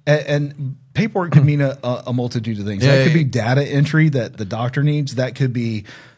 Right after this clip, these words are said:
Speaker 1: coding for billing. That could be a, a number of different things. But the point I'm trying to say is, like, from a marketing perspective,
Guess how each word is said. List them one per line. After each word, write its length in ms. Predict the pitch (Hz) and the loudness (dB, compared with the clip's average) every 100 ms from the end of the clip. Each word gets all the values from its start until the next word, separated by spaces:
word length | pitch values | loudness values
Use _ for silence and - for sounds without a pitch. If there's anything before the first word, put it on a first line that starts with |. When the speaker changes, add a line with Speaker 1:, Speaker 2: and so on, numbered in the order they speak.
| _ _ _ _ | _ _ _ _
Speaker 1:
coding 720 | - - 131 135 139 147 143 - | -10 -2 0 2 2 0 -2 -6
for 180 | - - | -8 -6
billing. 540 | 104 127 139 147 151 147 | -2 -2 -2 -2 -2 -2
That 160 | 135 | -4
could 120 | 135 151 | -2 -2
be 100 | 131 | -2
a, 180 | 120 | -4
a 60 | 123 | -4
number 240 | 131 131 117 | -2 -2 -2
of 60 | |
different 220 | 117 123 117 | -4 -4 -2
things. 180 | 123 | -2
But 140 | - 117 | -4 -8
the 60 | |
point 280 | 123 170 170 | -6 -2 0
I'm 80 | 143 | 0
trying 220 | 143 123 | 0 -2
to 80 | 117 | -2
say 160 | 123 123 | -4 -6
is, 200 | 104 104 | -6 -8
like, 160 | 101 | -10
from 200 | - 143 | -4 -2
a 80 | 156 | 0
marketing 520 | 135 139 151 147 143 | 0 2 2 2 -2
perspective, 840 | 139 135 135 127 139 120 117 - | -2 -2 -4 -4 -6 -6 -8 -20